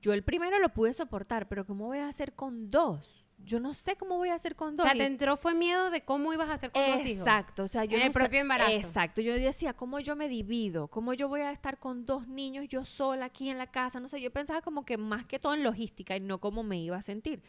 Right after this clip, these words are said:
Speaker 1: Yo recuerdo que yo embarazada de Emiliano, vi una película con Emilio que se llama Tully, Tully, Tully.
Speaker 2: Ajá, sí,
Speaker 1: Ella
Speaker 2: yo
Speaker 1: es
Speaker 2: sé.
Speaker 1: con, con Charlize
Speaker 2: Yo sé.
Speaker 1: Theron. Es sobre, precisamente sobre este tema, sobre la depresión postparto.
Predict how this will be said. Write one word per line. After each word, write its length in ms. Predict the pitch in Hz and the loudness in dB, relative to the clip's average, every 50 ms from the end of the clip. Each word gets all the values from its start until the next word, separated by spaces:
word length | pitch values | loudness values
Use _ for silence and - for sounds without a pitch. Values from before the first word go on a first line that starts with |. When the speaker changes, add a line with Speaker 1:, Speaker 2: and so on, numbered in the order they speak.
| - - - - - - | -20 -20 -20 -20 -18 -2
Speaker 1:
Yo 140 | 214 262 254 | 0 0 2
recuerdo 340 | 262 285 - 294 294 311 - | 2 0 -2 -2 -2 -2 -4
que 100 | 320 247 | -4 -2
yo 80 | 220 | -2
embarazada 680 | 208 202 214 220 247 277 277 - - 302 240 214 208 214 | -2 -2 -2 -2 -2 -2 -4 -2 -2 0 0 2 2 2
de 80 | 214 208 | 2 0
Emiliano, 540 | 196 196 202 208 240 262 233 214 208 233 277 - - - - - _ | 0 -2 -4 -4 -2 -2 -2 -2 -4 -6 -10 -12 -18 -20 -20 -20 _
vi 160 | 202 214 220 214 | -2 0 0 2
una 160 | 214 220 226 | 2 0 0
película 420 | - 262 233 233 208 233 233 240 | 0 -2 -2 -2 -2 0 0 0
con 180 | 240 254 254 254 | -2 -2 -6 -6
Emilio 380 | 254 262 269 254 226 226 233 | -6 -4 -4 -4 -2 -2 -2
que 80 | - 233 | -4 -4
se 120 | - 202 | -4 -4
llama 280 | 170 160 165 165 175 - - _ _ | -4 -4 -4 -6 -8 -10 -12 _ _
Tully, 420 | - 277 302 302 240 202 175 156 - _ _ | -2 0 0 2 0 -2 -4 -6 -8 _ _
Tully, 360 | _ - 226 247 233 208 175 170 | _ 0 2 2 2 0 -2 -6
Tully. 260 | - - 226 233 220 | -6 -4 -2 0 2
Speaker 2:
Ajá, 260 | 220 214 226 214 208 | 0 2 2 2 2
sí, 60 | 214 | 2
Speaker 1:
Ella 240 | 208 226 240 220 226 | 4 4 4 4 4
Speaker 2:
yo 40 | 220 | 2
Speaker 1:
es 60 | 214 | 2
Speaker 2:
sé. 120 | - 240 214 | 0 0 -2
Speaker 1:
con, 80 | 190 175 - | -2 -4 -4
con 160 | - 226 220 | -4 -4 -2
Charlize 260 | - 233 208 196 214 | -2 -2 0 2 2
Speaker 2:
Yo 60 | 240 247 | 0 0
sé. 120 | - 285 | 2 2
Speaker 1:
Theron. 460 | 262 247 240 233 214 170 147 131 156 - _ - - - - - - _ - | 4 6 6 6 4 4 0 -4 -10 -16 _ -20 -20 -20 -20 -20 -18 _ -2
Es 200 | 233 254 262 - | -2 -2 -2 -2
sobre, 420 | - - 320 277 240 254 226 208 | 0 0 0 0 2 0 0 -2
precisamente 800 | 202 - 214 185 185 - - 185 - 202 196 202 202 196 185 196 | 0 -2 -2 -4 -4 -4 -6 -6 -4 -2 -2 -2 -2 -4 -4 -2
sobre 180 | - 190 175 156 | -2 -2 -2 -2
este 200 | 165 - 160 156 | -4 -6 -8 -8
tema, 260 | - 131 104 - 175 | -8 -10 -10 -10 -6
sobre 240 | - 208 196 190 185 | -4 -2 -2 0 0
la 80 | 180 | 0
depresión 400 | 175 170 - - 170 - 170 156 | -2 -2 -4 -6 -8 -8 -8 -10
postparto. 460 | - 180 170 - - 151 - - - | -10 -12 -12 -8 -8 -8 -8 -10 -16